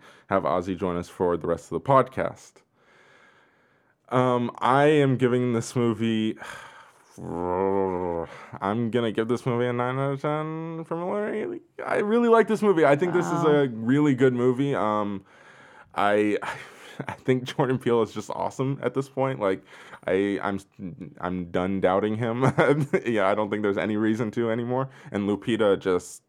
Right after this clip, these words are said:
Speaker 1: elevates this movie for me completely. Um, it might go down if I watch it again, and I will watch it again, so it's possible. But for now, I'm really high on this movie. So,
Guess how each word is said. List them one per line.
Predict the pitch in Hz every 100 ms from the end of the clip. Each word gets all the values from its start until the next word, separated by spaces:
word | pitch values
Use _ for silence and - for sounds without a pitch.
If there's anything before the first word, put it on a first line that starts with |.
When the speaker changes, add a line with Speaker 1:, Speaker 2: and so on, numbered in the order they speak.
| _ _
Speaker 1:
elevates | 101 98 92 90
this | 95 85
movie | 90 85
for | 80 85
me | 85
completely. | 80 80 - 85 78 80 - - - - _
Um, | 90 92 90 90
it | 127
might | 147 160
go | 175
down | 151 151 156
if | 151
I | 143
watch | 151 147
it | 139
again, | 139 151
and | 139
I | 110
will | 101 113
watch | 113 113 117
it | 107
again, | 104 104 123 139
so | - 92 87 85 85 _ _ _
it's | - - -
possible. | - 107 110 110 107
But | 95 82 76 - _ _
for | - 104
now, | 95 95
I'm | 82 101
really | 95 87
high | - -
on | -
this | -
movie. | - 127
So, | _ -